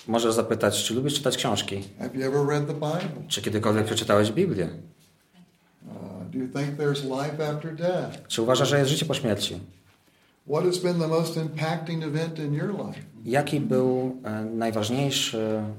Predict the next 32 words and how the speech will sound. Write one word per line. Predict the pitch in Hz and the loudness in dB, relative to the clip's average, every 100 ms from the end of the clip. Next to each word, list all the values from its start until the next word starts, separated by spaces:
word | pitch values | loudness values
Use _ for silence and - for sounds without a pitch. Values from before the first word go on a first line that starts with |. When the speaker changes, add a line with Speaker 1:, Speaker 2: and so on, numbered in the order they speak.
| - - | -14 -8
Speaker 1:
najbardziej | 107 113 123 | -2 0 0
znaczący | 120 110 113 - 104 101 | 0 0 -2 2 2 2
moment | 110 117 107 | 6 6 6
w | 98 | 2
twoim | - 95 | -2 -4
życiu? | 92 - 98 - - _ _ _ _ _ _ - - - - | -4 -6 -8 -12 -20 _ _ _ _ _ _ -20 -18 -14 -10
Speaker 2:
Ask | - | -8
questions. | - 170 - 190 143 - - - | -6 -6 -6 -6 -8 -10 -14 -14
Speaker 1:
Zadawaj | 87 92 95 98 | -6 0 2 0
pytania. | 120 175 143 - - - - - _ - _ | 0 -2 -2 -4 -10 -18 -20 -20 _ -20 _
Speaker 2:
"Can | - 123 131 123 | -8 -4 -2 -2
I | |
tell | - 160 170 165 151 | -2 -2 0 0 0
you | 196 233 156 131 - - | 0 0 -2 -4 -8 -10
of | - | -8
the | 127 | -6
most | 127 151 151 151 - - - | -2 -2 -2 -8 -14 -18 -8
impactful | 135 139 143 147 143 139 143 143 | -8 -4 -4 -4 -6 -4 -2 -2
event | 135 139 143 - - | -2 -4 -6 -12 -10
in | 139 | -6
my | 143 | -4
life?" | - - - | -4 -6 -6
Speaker 1:
Czy | - | 0
mogę | 107 151 165 | 2 4 4
ci | 151 | 2
opowiedzieć | 143 135 135 127 - - | 0 0 0 0 -2 0
o | 123 123 120 120 - | 4 6 4 0 -2
najważniejszym | 123 123 117 143 180 - 143 | 0 2 2 2 2 2 2
wydarzeniu | 127 123 123 123 | 2 2 4 2
w | 117 | 2
moim | 165 185 104 | 2 2 2
życiu? | 90 85 - | -2 -6 -10